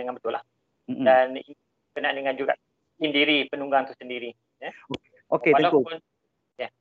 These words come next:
Speaker 1: betul.
Speaker 2: Okey, uh, tadi Tengku juga ada menyentuh, uh, berbalik kepada sikap penunggang itu sendiri kan. Okey, saya melihat bila kita cakap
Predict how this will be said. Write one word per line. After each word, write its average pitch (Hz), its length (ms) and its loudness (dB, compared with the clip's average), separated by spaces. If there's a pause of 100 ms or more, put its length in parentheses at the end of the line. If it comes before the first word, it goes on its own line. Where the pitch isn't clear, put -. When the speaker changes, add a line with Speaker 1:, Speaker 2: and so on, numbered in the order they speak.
(180)
Speaker 1:
betul. - 240 -8 (560)
Speaker 2:
Okey, 151 240 0 (480)
uh, 147 160 4
tadi 160 240 0
Tengku 165 240 -4
juga 156 160 0
ada 151 80 0
menyentuh, 143 640 0
uh, 123 160 0
berbalik 135 400 -2
kepada 139 240 -2
sikap - 560 -6
penunggang 131 400 -4
itu 131 160 -4
sendiri 127 400 -2
kan. 117 160 0
Okey, 110 320 -4
saya 160 160 2
melihat 170 480 -2
bila 139 240 -4
kita 143 160 -8
cakap 139 400 -6